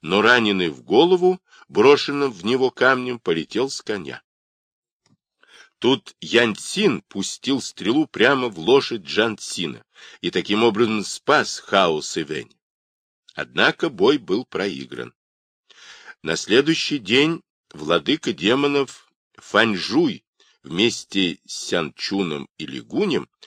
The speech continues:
подняв свои щиты, выехали вперед, чтобы сразиться с врагом. Но тут Дин Де Сунь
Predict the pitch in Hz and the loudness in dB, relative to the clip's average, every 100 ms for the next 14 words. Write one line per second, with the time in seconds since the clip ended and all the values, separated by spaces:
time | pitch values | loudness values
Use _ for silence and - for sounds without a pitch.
0 | - - _ - 85 67 117 131 - 80 | -20 -20 _ -4 -4 0 0 0 -2 -6
1 | 65 - - 80 - 160 120 98 82 - | -4 -6 -8 -8 -6 -4 -2 -2 -2 -6
2 | 65 - - - 123 165 - 208 87 - | -10 -12 -12 -2 0 0 -4 -8 -6 -6
3 | 85 76 76 - 64 - 71 76 57 53 | -6 -6 -12 -12 -14 -12 -8 -8 -10 -16
4 | _ _ _ _ _ _ - - - - | _ _ _ _ _ _ -20 -20 -20 -4
5 | 85 104 - 147 135 85 - 117 120 92 | 0 0 0 0 0 -4 -4 0 2 0
6 | 95 87 - - 190 156 80 | 0 0 0 0 2 2 -2